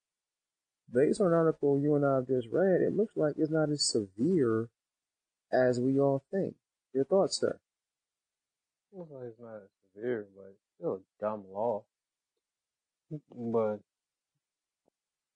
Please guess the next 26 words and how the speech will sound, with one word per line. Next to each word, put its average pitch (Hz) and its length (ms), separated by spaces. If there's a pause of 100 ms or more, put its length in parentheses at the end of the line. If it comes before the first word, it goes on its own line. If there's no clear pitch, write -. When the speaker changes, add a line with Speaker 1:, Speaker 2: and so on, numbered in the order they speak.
(640)
Speaker 2:
if 120 200
you're 123 100
not, 123 260 (200)
if, 117 140 (180)
from 123 180
what 131 140
I 123 120
read, 113 280
it 107 80
looks 123 300
like 110 260
you're 110 160
not 110 380 (180)
going 110 220
to 104 80
go 107 140
to 101 80
jail 104 520
for 101 140
life 98 400 (140)
or, 95 260 (1400)
Speaker 1:
It's - 180 (100)
stupid. - 180
Speaker 2:
uh, 196 220 (800)
decade. 110 340 (1120)
Hello? 107 380